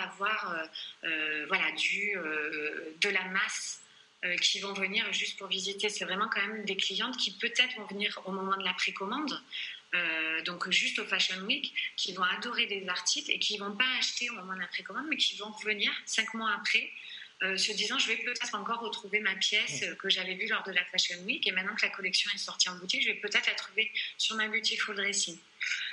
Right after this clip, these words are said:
Speaker 1: Donc voilà, on s'est rendu compte de, de cela, et on, on peut, grâce à notre, à notre concept, vraiment fidéliser nos clientèles du début, enfin, du moment des Fashion Week jusqu'à la sortie en boutique. Donc on a vraiment plus, euh,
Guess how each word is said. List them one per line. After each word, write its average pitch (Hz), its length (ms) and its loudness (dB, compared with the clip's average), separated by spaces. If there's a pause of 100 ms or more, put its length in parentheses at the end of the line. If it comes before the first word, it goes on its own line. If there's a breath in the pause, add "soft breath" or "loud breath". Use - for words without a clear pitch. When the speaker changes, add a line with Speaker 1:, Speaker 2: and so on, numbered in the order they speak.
(120 loud breath)
Speaker 1:
Donc 202 80 4
voilà, 226 220 4
on 214 60 -2
s'est 220 140 0
rendu 226 320 0 (280)
compte 254 220 -2
de, 214 260 -2 (260 loud breath)
de 196 80 0
cela, - 280 4 (220)
et 403 340 2 (320)
on, 214 80 2
on 214 400 -2
peut, 311 320 2 (280)
grâce 233 560 0 (120)
à 185 60 -2
notre, 185 360 -2 (240)
à 180 60 2
notre 185 200 -4
concept, 190 540 0 (340 loud breath)
vraiment 220 320 0
fidéliser 226 600 2
nos 240 160 -2
clientèles 196 600 2 (420)
du 190 220 4
début, 226 580 -2 (240)
enfin, 185 120 4 (640)
du 196 240 2
moment 254 260 0
des 214 140 0
Fashion 208 400 0
Week 254 360 0
jusqu'à 220 360 2
la 214 100 -2
sortie 202 320 0
en 196 80 -6
boutique. 208 300 2
Donc 190 180 -4
on 190 100 2
a 190 100 4
vraiment 226 360 -2
plus, 254 500 0
euh, 185 80 2